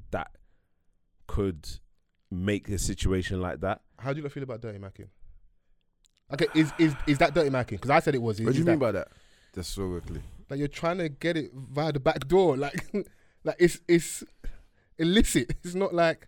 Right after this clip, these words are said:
Speaker 1: Like, you're putting another bro-, brother down
Speaker 2: Yeah.
Speaker 1: to get to your destination.
Speaker 3: Oh, no, I'm not, I'm, I'm not with that.
Speaker 2: Okay,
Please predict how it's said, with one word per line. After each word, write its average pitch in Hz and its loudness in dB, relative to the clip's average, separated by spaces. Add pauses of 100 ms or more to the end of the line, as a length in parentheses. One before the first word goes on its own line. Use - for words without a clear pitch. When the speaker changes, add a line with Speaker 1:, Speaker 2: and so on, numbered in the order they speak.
(840)
Speaker 1:
Like, 80 -2
you're 82 -2
putting 101 2
another 98 0
bro-, 92 -2
brother 90 0
down 95 6
Speaker 2:
Yeah. 143 4
Speaker 1:
to - 2
get 87 -8
to - -8
your 87 0
destination. 85 -6
Speaker 3:
Oh, 87 2
no, 90 -2
I'm 101 -4
not, 76 -8
I'm, 82 -10
I'm 87 -8
not 80 -10
with 76 -12
that. 62 -16 (640)
Speaker 2:
Okay, - -18